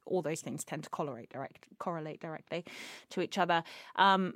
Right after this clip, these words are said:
but I, yeah, I did have a few sleepless nights when the penny dropped that that was something that I was really gonna have to put in to the second book. But hey, it's all a learning curve, right?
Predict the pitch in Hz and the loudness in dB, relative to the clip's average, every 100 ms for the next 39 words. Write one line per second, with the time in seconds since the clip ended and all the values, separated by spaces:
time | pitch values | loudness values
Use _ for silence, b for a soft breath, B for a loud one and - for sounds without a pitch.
0 | - 202 202 202 - - 220 180 - 202 | 0 6 8 6 4 4 8 8 6 4
1 | 214 202 190 180 220 196 - 185 - 175 | 4 2 0 -2 -4 -4 -2 -2 -4 -8
2 | - 185 147 - - 185 175 165 - 175 | -2 -2 -2 -6 -8 -4 -2 -2 -2 -2
3 | 165 - 143 123 - - - 147 - 165 | -2 -2 0 -2 -6 -14 -4 -2 -2 -2
4 | 165 - 160 151 165 151 - 160 165 170 | -4 -4 -6 -8 -8 -10 -10 -6 -2 0
5 | 151 147 143 139 - - 143 139 - 139 | 0 -4 -6 -8 -10 -12 -10 -8 -8 -8
6 | 139 - - 165 - 139 - 151 143 - | -10 -14 -14 -10 -10 -10 -10 -8 -8 -10
7 | - b b b b b _ _ - 160 | -14 b b b b b _ _ -14 -12
8 | 160 170 156 135 165 - 175 165 165 175 | -6 -4 -2 -4 -8 -8 -8 -6 -6 -6
9 | 151 143 - 139 139 147 | -8 -10 -10 -10 -8 -8